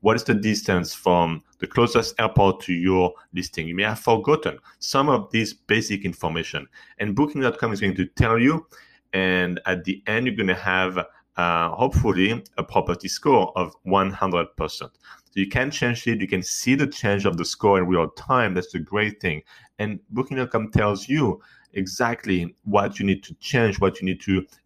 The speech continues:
update or add in order to get a hundred percent, uh, or a hundred point. That's how they, uh, have it, a hundred point for your,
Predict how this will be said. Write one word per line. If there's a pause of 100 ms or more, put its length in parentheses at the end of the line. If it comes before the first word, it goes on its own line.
update
or (100)
add (260)
in
order
to
get
a
hundred
percent, (420)
uh,
or
a
hundred (100)
point.
That's
how
they, (320)
uh,
have
it,
a
hundred
point
for
your,